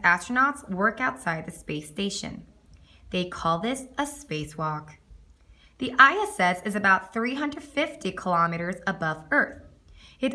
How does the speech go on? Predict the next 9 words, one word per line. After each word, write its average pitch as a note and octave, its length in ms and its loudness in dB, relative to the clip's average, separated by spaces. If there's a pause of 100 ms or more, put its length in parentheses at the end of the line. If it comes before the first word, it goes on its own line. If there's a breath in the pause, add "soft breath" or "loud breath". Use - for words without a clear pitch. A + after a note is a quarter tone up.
orbits C#4+ 560 2
at G3+ 160 2
twenty-eight C4 640 -2
thousand A3 400 6
kilometers A3 640 0
per G3+ 320 -6
hour G3+ 520 4
around E3 440 -4
Earth. - 360 -2